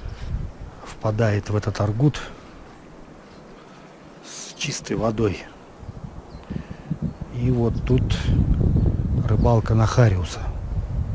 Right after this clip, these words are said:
Хариус то клюет, то не клюет, то ловится, то не ловится, как нам объяснили хозяева этой базы. Вон рыбак сидит.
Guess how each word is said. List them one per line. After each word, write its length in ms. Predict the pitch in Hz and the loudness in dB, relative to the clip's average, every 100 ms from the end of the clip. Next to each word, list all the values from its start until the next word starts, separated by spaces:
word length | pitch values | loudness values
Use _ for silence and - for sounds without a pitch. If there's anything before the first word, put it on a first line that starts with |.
| - - - - - - - - - - - - - - - - - | 0 2 2 0 0 -2 -2 -4 -6 -6 -4 -4 -4 -6 -6 -2 0
Хариус 440 | - 113 101 - - | 4 4 6 4 4
то 140 | 95 | 4
клюет, 480 | - - - - - | 6 6 6 6 6
то 100 | - | 6
не 120 | - | 4
клюет, 460 | - 110 131 151 - | 4 4 8 6 6
то 120 | 101 | 4
ловится, 460 | - 101 101 - | 4 4 2 0
то 140 | - 104 | 2 4
не 100 | 110 | 6
ловится, 480 | 139 147 127 - - | 8 8 6 4 4
как 140 | - | 6
нам 260 | - 107 - - - - - - - - - - - | 6 4 4 4 4 2 2 2 0 0 2 4 4
объяснили 520 | - 104 104 110 101 | 4 2 4 4 2
хозяева 600 | - 104 104 107 101 101 - - | 4 4 6 8 6 6 6 6
этой 180 | - - | 6 6
базы. 380 | 107 113 - 98 - - - - - - - - - - - - - - - - - | 6 6 4 2 2 2 2 4 4 4 2 0 0 0 -2 -4 -4 -6 -8 -8 -2
Вон 120 | 98 | -2
рыбак 340 | 98 101 135 - | 0 2 2 0
сидит. 320 | 127 120 | 0 0